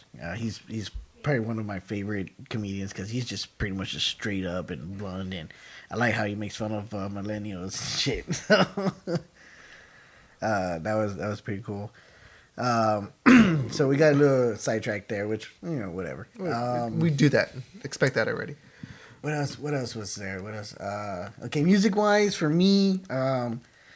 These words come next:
Speaker 1: there's three albums that came out.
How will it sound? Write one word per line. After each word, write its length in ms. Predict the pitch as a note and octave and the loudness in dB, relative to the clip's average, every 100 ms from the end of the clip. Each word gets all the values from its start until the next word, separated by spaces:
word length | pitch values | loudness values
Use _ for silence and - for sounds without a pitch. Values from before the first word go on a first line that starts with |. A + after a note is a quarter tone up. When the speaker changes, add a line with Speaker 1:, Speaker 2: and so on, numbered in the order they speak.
| - - - - - _ _ _ _ - - _ _ | -16 -16 -18 -20 -20 _ _ _ _ -20 -20 _ _
Speaker 1:
there's 180 | C#3+ C3 | 0 2
three 220 | G3 G#3 | 4 6
albums 320 | F#3+ F#3 F3 | 8 6 4
that 100 | D#3+ | 2
came 260 | C3 E3 C#3+ | 2 2 4
out. 520 | C#3 C3+ C3+ - - | 6 4 2 -4 -18